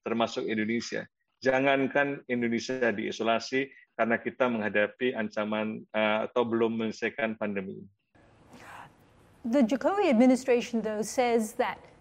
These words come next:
Speaker 2: they're targeting two million vaccinations a day. Will that be enough to stop new variants if you get enough people vaccinated?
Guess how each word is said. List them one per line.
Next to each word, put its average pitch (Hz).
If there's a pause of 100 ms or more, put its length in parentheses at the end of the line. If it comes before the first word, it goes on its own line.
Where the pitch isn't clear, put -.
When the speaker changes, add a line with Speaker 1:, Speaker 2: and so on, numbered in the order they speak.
(180)
Speaker 2:
they're 226
targeting 302
two 349
million 277
vaccinations 220 (100)
a 294
day. 202 (640)
Will 330
that 339
be 320
enough 320 (240)
to 294
stop -
new 294
variants 294
if 220
you 254
get 247
enough 277
people 277
vaccinated? 269